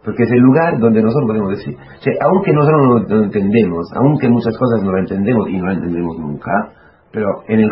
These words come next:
cuerpo, juntos al cuerpo de Cristo, que es la comunidad, que es rezar el rosario,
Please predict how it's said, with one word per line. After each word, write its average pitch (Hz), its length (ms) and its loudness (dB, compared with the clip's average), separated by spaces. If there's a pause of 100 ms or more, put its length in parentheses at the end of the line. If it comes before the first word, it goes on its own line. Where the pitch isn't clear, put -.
cuerpo, - 380 -2
juntos 180 480 0 (100)
al - 80 -10
cuerpo 151 280 0
de 143 100 -2
Cristo, - 440 -8 (540)
que - 100 -8
es - 100 -8
la 110 140 -4
comunidad, 110 580 -4 (260)
que 107 100 -10
es 107 220 2 (100)
rezar 113 540 -2
el 107 120 0
rosario, 104 520 -2